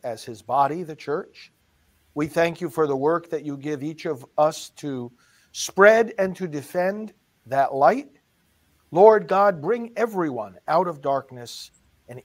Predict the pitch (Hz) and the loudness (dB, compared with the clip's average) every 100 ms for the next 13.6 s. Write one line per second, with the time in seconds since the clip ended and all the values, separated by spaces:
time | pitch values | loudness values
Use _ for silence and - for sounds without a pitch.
0 | - 220 233 233 202 196 165 175 180 - | -6 -4 -4 -6 -6 -2 0 0 -2 -10
1 | 139 120 113 110 - 156 180 170 170 175 | -10 -10 -12 -14 -6 -6 -6 -12 -14 -16
2 | - 135 110 101 - _ _ _ _ - | -10 -8 -8 -10 -20 _ _ _ _ -10
3 | 131 117 120 104 117 131 147 156 156 - | -8 -8 -12 -14 -12 -10 -8 -10 -14 -18
4 | 107 135 185 - 117 104 98 98 - _ | -14 -12 -12 -10 -10 -8 -10 -14 -20 _
5 | _ _ _ _ _ 123 123 131 131 113 | _ _ _ _ _ -8 -4 -4 -6 -10
6 | 101 117 117 - _ _ _ _ - _ | -8 -6 -6 -10 _ _ _ _ -20 _
7 | _ - - 262 202 247 226 226 214 185 | _ 0 8 10 10 8 4 2 0 -4
8 | 220 - 208 180 190 175 185 - - 160 | -6 -6 -8 -2 0 0 -2 -10 -4 -2
9 | 147 143 139 - 151 170 165 160 139 143 | 0 -2 -4 -4 -4 -4 -2 0 0 0
10 | 143 170 220 - - - 151 139 135 135 | 2 0 -4 -10 -16 -10 -6 -6 -6 -8
11 | _ _ _ - 160 175 151 - 147 - | _ _ _ -2 0 0 -2 0 0 2
12 | 160 160 147 - - 156 170 180 175 175 | 4 4 0 -12 -8 4 4 4 4 4
13 | 180 175 139 135 131 | 2 -2 -8 -8 -10